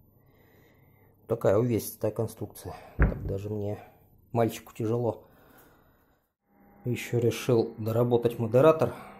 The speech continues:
чтоб уж глаз радовался. Взял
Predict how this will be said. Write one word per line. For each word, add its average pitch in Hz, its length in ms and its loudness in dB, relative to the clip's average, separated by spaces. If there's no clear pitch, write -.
чтоб - 300 -14
уж - 160 -14
глаз 127 320 0
радовался. 123 520 2
Взял 110 500 -2